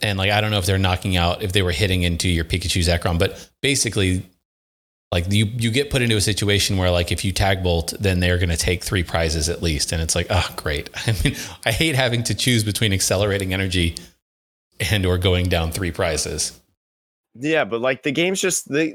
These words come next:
Speaker 2: the game's overall, not even just, like, the Pika-, I mean, I did play three Pika-Roms in the five games that I played.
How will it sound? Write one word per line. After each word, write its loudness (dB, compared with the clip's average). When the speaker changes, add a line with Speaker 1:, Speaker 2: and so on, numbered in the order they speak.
Speaker 2:
the 0
game's -2
overall, 0
not -2
even 0
just, -2
like, 0
the -2
Pika-, -2
I 0
mean, 2
I 2
did -2
play 0
three -2
Pika-Roms 0
in 0
the 0
five -2
games -2
that 2
I 0
played. -2